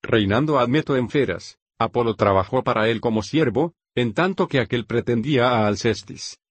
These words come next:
la hija de Pelias. Este había anunciado que concedería su hija al que fuera capaz de uncir al carro un león y un jabalí. Apolo los unció y se los entregó a Admeto, que los llevó ante Pelias y así consiguió a Alcestis.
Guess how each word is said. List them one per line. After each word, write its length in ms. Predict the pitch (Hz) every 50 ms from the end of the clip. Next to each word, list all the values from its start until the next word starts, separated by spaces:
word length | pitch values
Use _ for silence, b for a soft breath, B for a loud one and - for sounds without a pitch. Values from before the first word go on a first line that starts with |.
| _
la 180 | - 107 104 107
hija 300 | 123 120 - - 117 107
de 120 | 104 104
Pelias. 640 | - - 113 107 98 92 85 85 - - - - _ _ _ _ _ _ _ _ _ _
Este 280 | - 120 - - 113 101
había 420 | 92 92 104 123 123 104 98 101
anunciado 580 | 104 104 107 104 98 - - 123 120 113 117 120
que 140 | - 131 110
concedería 600 | - 110 107 101 - 98 101 101 110 123 123 110
su 220 | - - 107 107
hija 280 | 117 127 - - 117 104
al 120 | 101 98
que 140 | 95 - 110
fuera 280 | - - 147 139 127 117
capaz 440 | - 120 110 - - 127 120 113 110
de 100 | 123 117
uncir 440 | 113 110 110 104 - - 151 143
al 120 | 139 123 117
carro 300 | - 135 120 120 127 123
un 140 | 127 123 117
león 280 | 104 104 120 139 143
y 60 | 143
un 140 | 135 120 113
jabalí. 520 | - - 113 107 98 95 101 107 113 101 - _ _ _ -
Apolo 380 | 104 104 - 139 147 151 151
los 180 | 139 135 - -
unció 340 | 135 113 - - 160 180 190
y 60 | 185
se 140 | - - 143
los 180 | 131 127 -
entregó 520 | 110 104 101 - 104 110 101 120 117 95 90
a 180 | 90 92 92
Admeto, 480 | 98 98 107 120 117 - - 104 123 - _ _ _ _
que 100 | - 135
los 180 | 120 127 123 104
llevó 240 | 110 120 117 123 123
ante 200 | 113 107 113 107
Pelias 420 | - 151 135 113 123 123 110 -
y 100 | 117 113
así 260 | 107 98 - - 143 131
consiguió 560 | - 123 117 107 - 117 107 110 123 127 123
a 120 | 113 107
Alcestis. 720 | 104 104 98 - 117 107 - - - - - - - - _